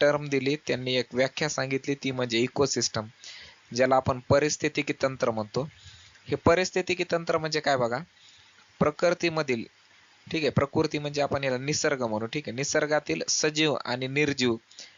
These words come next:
यांच्या घटकांचे परस्पर एकमेकांवरती अवलंबून असणारे जाळे, यालाच इकोसिस्टम म्हणतात, ठीक आहे. यामध्ये बघा, हे जैविक, जैविक म्हणजे काय, जीवित, याला आपण सजीव पण म्हणू शकतो,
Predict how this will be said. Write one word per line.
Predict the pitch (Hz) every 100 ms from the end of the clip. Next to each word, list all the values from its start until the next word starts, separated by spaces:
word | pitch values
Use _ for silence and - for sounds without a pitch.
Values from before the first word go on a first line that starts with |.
| _ _ _
यांच्या | 127 147 143
घटकांचे | 139 151 151 160 156 147
परस्पर | 151 - 151 151 156 - 156 151 - _ _ _ -
एकमेकांवरती | - 151 156 151 147 147 147 147 151
अवलंबून | 143 143 147 143 143
असणारे | 135 - 135 135
जाळे, | 139 127 107 95 - _ - - - _ _
यालाच | 120 131 156 151
इकोसिस्टम | 139 - 107 131 - 113
म्हणतात, | 113 110 98
ठीक | 156 151
आहे. | 101 - - - _ - - -
यामध्ये | 135 165 175
बघा, | 165 147
हे | 139
जैविक, | 131 156 151 117
जैविक | 123 160 170 165
म्हणजे | 165 165
काय, | 160 170
जीवित, | - 131 135 147 131 - - _ -
याला | 135 135
आपण | 135 147
सजीव | - 151 151
पण | - 131
म्हणू | 120 113
शकतो, | 107 - -